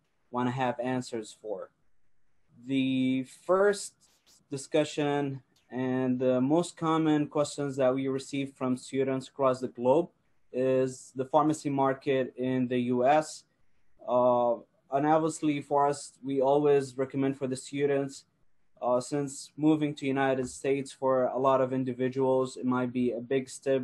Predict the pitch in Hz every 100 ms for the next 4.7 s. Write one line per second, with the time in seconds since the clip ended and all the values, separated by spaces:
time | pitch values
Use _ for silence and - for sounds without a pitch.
0 | - 127 131 127 131 123 - 127 123 123
1 | 131 131 131 - 131 127 - - 127 123
2 | 123 127 123 120 123 123 113 123 123 120
3 | 120 - _ _ _ - 113 113 131 -
4 | 147 147 139 123 120 127 185